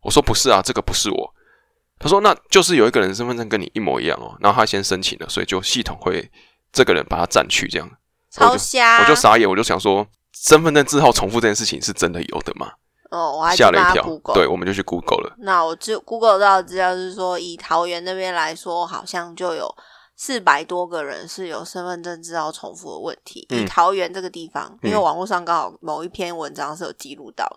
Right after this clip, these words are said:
Speaker 2: 的。
Speaker 1: 对。
Speaker 2: 那代表说，那全台湾可能会有几千或几万人有遇到这样子的问题，非常少数啦。
Speaker 1: 对。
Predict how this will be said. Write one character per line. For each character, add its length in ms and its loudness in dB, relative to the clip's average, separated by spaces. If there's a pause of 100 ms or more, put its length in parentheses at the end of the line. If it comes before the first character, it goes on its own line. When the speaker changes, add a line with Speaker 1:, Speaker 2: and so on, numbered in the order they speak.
Speaker 2:
的。 80 -10
Speaker 1:
对。 160 0 (440)
Speaker 2:
那 180 -4
代 200 0
表 200 -6
说， 160 -14
那 180 -8
全 180 -14
台 140 -8
湾 200 -4
可 200 -10
能 160 -16
会 100 -8
有 140 -10
几 240 -20
千 200 -14
或 140 -12
几 200 -16
万 260 -4
人 380 -14
有 520 -16
遇 160 -16
到 200 -2
这 140 -12
样 120 -12
子 100 -20
的 120 -16
问 220 -10
题， 300 -20
非 100 -2
常 160 0
少 240 -10
数 260 -16
啦。 40 -14
Speaker 1:
对。 240 0